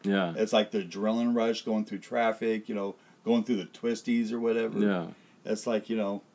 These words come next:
Speaker 2: it, it's great whether you're on a crotch rocket dragging your knee on the corners or you're just got your feet up, just lean back and cruising.
Speaker 1: Yeah.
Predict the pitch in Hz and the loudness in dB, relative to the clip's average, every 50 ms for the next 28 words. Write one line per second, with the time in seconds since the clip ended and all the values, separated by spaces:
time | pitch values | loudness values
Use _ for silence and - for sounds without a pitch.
0 | _ - _ _ _ _ _ _ - - - - - - 107 113 123 - 110 101 | _ -20 _ _ _ _ _ _ -20 -20 -20 -18 -8 -2 -2 -2 -2 -2 -4 -8
1 | - - - 107 110 117 101 101 107 104 107 107 107 104 107 107 107 107 104 98 | -6 -6 -4 -2 -2 -2 -2 -2 -2 -2 0 0 0 0 0 0 0 0 -2 -4
2 | - - 107 104 107 - 110 104 104 - 110 101 - 104 101 107 104 107 104 104 | -2 -2 0 0 0 0 0 0 0 0 -2 -2 -2 0 0 0 0 0 0 0
3 | 104 104 104 104 107 104 101 101 98 - - 113 110 104 104 107 113 107 110 104 | 0 -2 -2 -2 -2 -2 -2 -4 -6 -4 -4 -2 -2 -2 -2 -4 -4 -4 -4 -4
4 | 101 98 101 107 107 107 101 98 95 107 104 - - - _ _ - 90 80 104 | -2 -2 -2 -4 -4 -4 -4 -4 -6 -8 -10 -14 -18 -20 _ _ -20 -16 -10 -8
5 | 104 92 - - - - _ - - - - - - _ - - 110 107 - 104 | -8 -8 -8 -10 -16 -18 _ -20 -20 -20 -20 -20 -20 _ -2 2 2 2 0 -2
6 | - - 117 110 104 110 107 113 - 104 101 98 95 - - 104 120 110 110 107 | -6 -2 0 2 4 4 4 4 2 0 -4 -6 -6 -6 -8 -8 -6 -4 0 0
7 | 104 104 107 104 101 107 107 - - 95 - - 123 127 131 127 - 85 87 82 | 0 0 2 2 2 2 0 -2 -6 -10 -8 -4 -4 -4 -4 -6 -8 -10 -8 -6
8 | 87 92 92 92 92 90 90 90 87 | -4 -4 -2 -2 -2 -2 -2 -4 -6